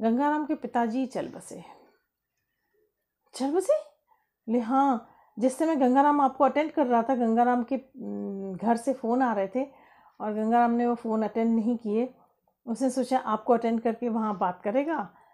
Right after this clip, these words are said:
और उसी समय गंगाराम के पिताजी को भी हार्ट अटैक आया था और वो चल बसे।"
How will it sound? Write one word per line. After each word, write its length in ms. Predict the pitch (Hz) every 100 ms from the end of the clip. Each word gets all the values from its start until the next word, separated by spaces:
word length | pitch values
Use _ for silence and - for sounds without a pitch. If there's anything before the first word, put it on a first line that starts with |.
| _ _ _ -
और 240 | 202 202
उसी 340 | 202 247 349 359
समय 280 | 339 294 262
गंगाराम 460 | 226 220 247 240
के 100 | 226
पिताजी 440 | 226 190 202 185 190
को 140 | 208
भी 120 | 214
हार्ट 360 | 185 214 214 -
अटैक 400 | 175 175 165 -
आया 260 | - 117 -
था 60 | 214
और 240 | - 202
वो 140 | 190 196
चल 240 | 190 185
बसे।" 520 | - - - 175 -